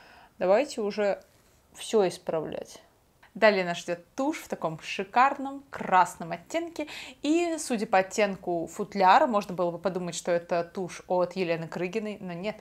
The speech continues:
это тушь от Гриш Бьюти. Есть прекрасный визажист, ее зовут Настя, Гришина у нее фамилия, по-моему, собственно, поэтому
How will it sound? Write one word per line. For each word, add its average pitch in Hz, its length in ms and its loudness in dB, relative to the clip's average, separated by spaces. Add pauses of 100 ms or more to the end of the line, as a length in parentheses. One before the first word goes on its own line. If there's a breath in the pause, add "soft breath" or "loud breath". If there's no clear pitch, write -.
это 180 420 -4 (140)
тушь 294 380 -6 (120)
от 220 400 2 (460 loud breath)
Гриш 220 640 -2
Бьюти. 196 680 -4 (360 loud breath)
Есть 220 280 -2
прекрасный 214 640 4
визажист, 180 800 -4
ее 190 240 0
зовут 175 300 -8
Настя, 254 580 0
Гришина 208 720 -4
у 240 60 -2
нее 226 180 -2
фамилия, 208 460 -4
по-моему, 180 420 -6
собственно, 170 360 -14
поэтому 180 480 -2